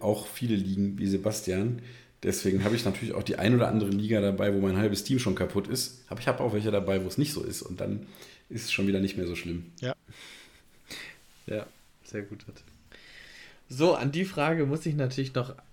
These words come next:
Speaker 3: äh, ja, dran anhängen, die Frage von Schmitzer. Wie geht man mit frühen Verletzungen um? Cup, Dobbins et cetera müssen ja irgendwie kompensiert werden. Traden kann helfen, aber eher in die Spitze oder in die Breite investieren?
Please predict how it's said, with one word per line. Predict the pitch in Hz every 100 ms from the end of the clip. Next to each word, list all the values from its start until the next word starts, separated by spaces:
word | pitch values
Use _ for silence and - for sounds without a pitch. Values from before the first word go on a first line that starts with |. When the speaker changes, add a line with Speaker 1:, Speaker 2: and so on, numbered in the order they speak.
| - -
Speaker 3:
äh, | 107 107 92
ja, | 110 110
dran | - 107 104
anhängen, | - 151 123 107 131 147 -
die | -
Frage | - 107 107
von | - 104 -
Schmitzer. | - 147 - 104 135 131 - -
Wie | 151 156
geht | 143 143
man | 131 113
mit | 113 -
frühen | 135 123
Verletzungen | 123 110 101 104 - 90
um? | 62 76 80 -
Cup, | 127 135 - -
Dobbins | 101 117 120 120
et | - -
cetera | 107 110 107
müssen | 104 107 104
ja |
irgendwie | 85 101 98 95
kompensiert | - 95 104 85 98 101 -
werden. | 80 78 80 - - -
Traden | - 123 143 127
kann | 120 95
helfen, | 107 98 151 180 170 - -
aber | - 104 98
eher | - 110 104
in | 98
die |
Spitze | 98 - - - - -
oder | 107 110 - -
in | -
die | 104
Breite | 104 - - 80 -
investieren? | 67 64 57 - - - 65